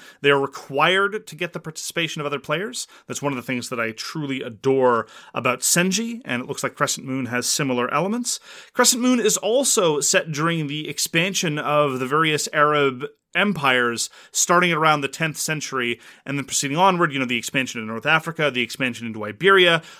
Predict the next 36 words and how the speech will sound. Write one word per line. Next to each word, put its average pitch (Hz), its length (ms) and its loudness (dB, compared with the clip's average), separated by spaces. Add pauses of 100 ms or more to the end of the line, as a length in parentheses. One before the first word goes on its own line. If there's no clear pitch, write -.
although 151 260 4
it 151 120 -8
does 175 260 4
seem 160 240 -2
to 147 60 -10
have 143 240 0
a 127 80 -4
very 135 300 -2
sort 135 180 -6
of 120 80 -8 (100)
abstracted 135 640 -2
take 135 240 -6
on 113 120 -10
the 110 60 -12
history. 123 420 -10
But 190 460 0 (460)
they 151 400 4
do 147 200 0
take 233 200 -2
a 190 60 2
very 165 200 0
serious 330 520 2
take 165 200 0
on 127 100 -2
the 123 60 -2
history 123 280 -4
because 123 400 0
they, 135 320 0
uh, 143 120 -6 (200)
have 135 220 -2
done 180 180 4
their 185 200 4
homework 165 440 -2
by 127 140 4
all 117 100 0
accounts. - 560 -8